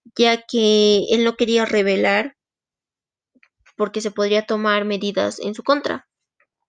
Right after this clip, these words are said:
Muchos, muchos se preguntarán qué es lo que hacía Ben.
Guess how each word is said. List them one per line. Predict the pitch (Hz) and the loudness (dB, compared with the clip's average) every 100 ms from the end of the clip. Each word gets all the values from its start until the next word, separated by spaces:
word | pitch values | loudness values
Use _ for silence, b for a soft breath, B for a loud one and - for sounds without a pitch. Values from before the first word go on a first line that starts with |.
| _ _ _ _ _ - _ - B B B B | _ _ _ _ _ -20 _ -20 B B B B
Muchos, | 254 302 - 403 427 415 403 - - - _ _ | 0 2 4 6 6 4 0 -12 -14 -16 _ _
muchos | 240 262 277 339 359 | -2 0 0 0 -2
se | - 277 | -4 -4
preguntarán | 247 202 196 208 208 220 | -2 -4 -4 -2 -2 -2
qué | 247 | -4
es | |
lo | 277 | -4
que | 320 277 | -6 -8
hacía | 269 214 | -4 -4
Ben. | 214 233 | -4 -8